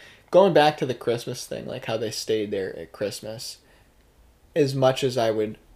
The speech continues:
love and probably always prefer, like, being younger, having been, you know, with family and everything, 'cause Christmas is always a nice time,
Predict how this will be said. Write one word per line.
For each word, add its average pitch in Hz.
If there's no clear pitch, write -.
love 110
and 107
probably 104
always 104
prefer, 117
like, 107
being 113
younger, 95
having 110
been, 104
you 104
know, 92
with 104
family 107
and 110
everything, 113
'cause -
Christmas -
is -
always 101
a -
nice 98
time, 95